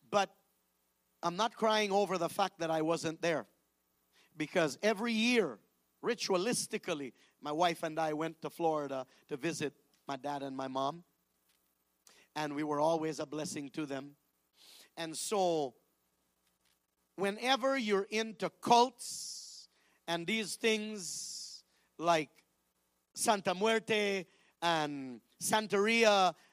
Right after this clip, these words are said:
and all of these things, you find strange things happening because people are completely superstitious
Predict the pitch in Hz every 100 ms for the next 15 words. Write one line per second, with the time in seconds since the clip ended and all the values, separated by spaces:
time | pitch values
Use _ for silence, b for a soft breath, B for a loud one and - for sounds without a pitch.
0 | 156 165 196 214 185 202 170 - 202 180
1 | 160 - b b 170 180 240 240 240 196
2 | - - 262 240 226 190 - 233 202 180
3 | 190 185 185 165 151 147 147 B B B
4 | B 147 185 165 - 208 208 180 170 156
5 | 143 131 131 - 147 143 135 123 - 147
6 | 131 202 202 180 175 196 - 151 - 185
7 | 165 151 131 - - - -